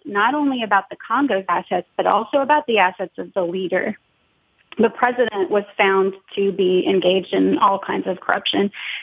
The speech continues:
Then the, the, the hedge funds, like, leaked the information to Global Witness and caused a big scandal. So I think that's also a part that's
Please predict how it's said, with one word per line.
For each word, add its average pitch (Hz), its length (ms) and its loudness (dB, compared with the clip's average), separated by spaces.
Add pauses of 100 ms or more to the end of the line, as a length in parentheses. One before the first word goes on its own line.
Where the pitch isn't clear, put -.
(100)
Then 185 540 2
the, 190 120 -8 (400)
the, 190 720 -2 (100)
the 185 180 0
hedge 208 260 -2 (120)
funds, 185 340 0
like, - 380 -8 (320)
leaked 202 380 2 (100)
the 196 100 4
information 196 680 0
to 165 100 -4
Global 185 320 2
Witness 240 380 0 (100)
and 190 200 0
caused 180 400 0
a 185 40 -6
big 175 200 -6 (100)
scandal. 226 540 0 (420)
So 233 120 6
I 226 180 2 (380)
think 294 260 -4
that's 226 200 -2 (100)
also 233 280 0
a 220 60 -2
part 202 280 -6
that's 180 200 -4